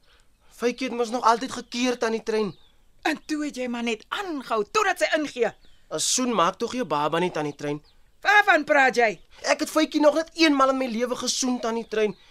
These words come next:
Speaker 1: Die aand toe sy my gehelp het met die wiskunde.
Speaker 2: Gerieflik. Is mos nou wat julle mannetjies doen. Kan nie julle se lus vir julleself hou nie en dan los julle die meisiekinders met alles.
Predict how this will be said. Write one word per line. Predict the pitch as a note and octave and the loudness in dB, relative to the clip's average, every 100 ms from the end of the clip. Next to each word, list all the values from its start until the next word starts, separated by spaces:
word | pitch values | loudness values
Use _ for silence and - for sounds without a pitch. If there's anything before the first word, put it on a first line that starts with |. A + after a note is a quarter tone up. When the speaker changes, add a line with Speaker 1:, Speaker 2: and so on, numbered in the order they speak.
| - - - | -20 -20 -6
Speaker 1:
Die | B3 | 4
aand | B3+ C#4 | 6 6
toe | C4 | 2
sy | C4+ | 2
my | B3+ | 2
gehelp | B3 F#3 F#3+ | 4 2 2
het | G#3+ | -2
met | A#3 | -4
die | E3 | -4
wiskunde. | F3 - B3 B3 A3+ F3+ - - | 0 2 0 0 -4 -6 -14 -10
Speaker 2:
Gerieflik. | - B3+ - G3 E4 F#4 F4 - - _ - - E4 | -2 -2 0 -2 0 2 0 0 -20 _ -20 -2 -2
Is | D#4 | 2
mos | D#4 C#4+ | -2 0
nou | C4+ | 0
wat | B3 A3+ | -2 -2
julle | A3 G#3+ | -2 -2
mannetjies | G#3 G#3 F#3+ D#3+ | -4 -6 -12 -8
doen. | C4+ D#4+ - - - | -4 -4 -6 -16 -2
Kan | E4+ D#4 | -2 0
nie | D4 | 0
julle | A#3+ A3+ | 0 0
se | A3 | -2
lus | G#3 F4 - | 0 0 0
vir | D4 | -4
julleself | C4+ C4 D4 C#4+ C4+ | -2 -2 0 -2 0
hou | B3+ | -2
nie | C#4 | -2
en | |
dan | B3 A3+ A3 | 0 0 2
los | D4 E4+ | 2 0
julle | D4 C4+ | -4 -4
die | B3+ | -4
meisiekinders | B3+ C#4+ D4 D4 B3 | -2 -4 -2 -2 -2
met | A3+ G#3+ | -4 -6
alles. | F#4 C4+ | -2 -2